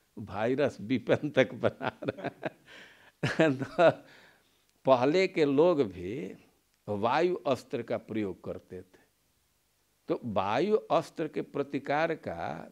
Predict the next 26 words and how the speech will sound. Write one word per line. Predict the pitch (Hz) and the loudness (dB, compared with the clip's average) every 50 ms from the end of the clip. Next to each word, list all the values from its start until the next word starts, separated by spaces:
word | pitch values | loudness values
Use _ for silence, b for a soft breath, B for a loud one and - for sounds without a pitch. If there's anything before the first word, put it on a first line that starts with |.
| _ - | _ -10
तो | - - - | -6 -2 0
एक | 135 131 - - | -2 0 0 -2
ही | 139 151 185 | -2 -2 0
उपाय | 208 180 147 139 - 151 151 151 139 | 0 -2 -2 -4 -4 -4 -2 -2 -2
है | 139 139 | -4 -4
कि | 139 - - | -6 -8 -6
अचलास्त्र। | - 123 113 - 135 131 147 156 147 123 - - _ _ - 143 156 - _ _ _ _ _ _ _ _ _ _ _ _ _ _ _ _ _ _ _ _ | -6 -6 -6 -4 -4 -2 -2 -2 -4 -6 -10 -14 _ _ -16 -14 -14 -18 _ _ _ _ _ _ _ _ _ _ _ _ _ _ _ _ _ _ _ _
वायु | 113 107 107 117 123 131 156 175 190 208 | 0 2 4 4 4 4 6 4 4 4
में | 202 156 113 92 92 107 - - - - _ _ _ - | 2 0 -2 -2 -4 -6 -6 -8 -8 -12 _ _ _ -2
बहुत | 131 170 156 175 196 185 - - | -2 0 0 0 -2 -2 -4 -6
शक्ति | - - 123 - - _ _ - 98 101 | -2 -2 -2 -2 -2 _ _ -8 -8 -8
है, | - - 120 107 - _ _ _ _ _ _ _ | -8 -12 -16 -18 -20 _ _ _ _ _ _ _
सबको | - 156 156 160 156 - 208 | 0 2 2 2 2 0 0
उड़ा | 208 175 156 160 151 151 | 2 2 2 2 2 0
देता | 131 131 120 - - 113 98 | -2 -2 -4 -2 -4 -6 -6
है | 92 92 92 92 | -6 -6 -10 -10
ना। | 107 120 139 131 117 - _ _ _ _ _ _ _ _ _ _ _ _ _ _ _ _ _ _ _ _ _ _ - | -10 -10 -10 -12 -14 -16 _ _ _ _ _ _ _ _ _ _ _ _ _ _ _ _ _ _ _ _ _ _ -6
बड़े-बड़े | 117 104 127 135 139 156 180 185 180 160 160 160 160 170 165 | 2 4 6 6 6 6 6 4 2 2 0 2 2 2 0
बिल्डिंग | 135 117 131 139 143 143 143 143 143 170 180 170 156 127 | 0 0 0 2 4 4 2 2 2 2 2 2 0 -2
हैं, | 98 92 85 90 98 123 143 - - 175 170 - _ _ _ _ _ _ _ _ - | -6 -8 -10 -10 -10 -10 -10 -12 -12 -16 -18 -20 _ _ _ _ _ _ _ _ 4
वो | 151 156 147 | 4 4 4
भी | 156 180 | 4 0
नष्ट | 175 160 151 139 127 - - - | 0 0 -2 -2 -4 -6 -8 -8
हो | 120 104 104 95 | -4 -4 -4 -4
जाते | 90 95 85 85 - _ - 85 | -4 -4 -6 -8 -10 _ -14 -14
हैं। | 87 - _ | -14 -16 _